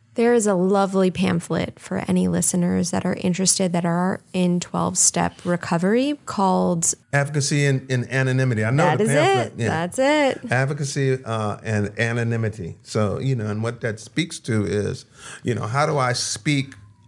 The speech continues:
Speaker 2: you know, truth to the movement, the recovery movement, when I'm a member of an anonymous program?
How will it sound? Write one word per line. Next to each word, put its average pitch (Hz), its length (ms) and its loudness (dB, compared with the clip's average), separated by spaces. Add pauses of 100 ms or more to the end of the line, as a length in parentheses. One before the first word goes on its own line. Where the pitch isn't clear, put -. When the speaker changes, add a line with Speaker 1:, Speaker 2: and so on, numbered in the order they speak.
(240)
Speaker 2:
you 135 200 2
know, 110 400 -2
truth 131 460 -2 (520)
to 120 480 0
the 101 120 -6
movement, 104 840 -2 (180)
the 101 140 0
recovery 117 540 -2
movement, 113 640 0 (460)
when 110 460 -4
I'm 123 300 0
a 110 60 0
member 120 600 2
of 113 160 0
an 113 120 -2
anonymous 117 600 -2
program? 98 600 -4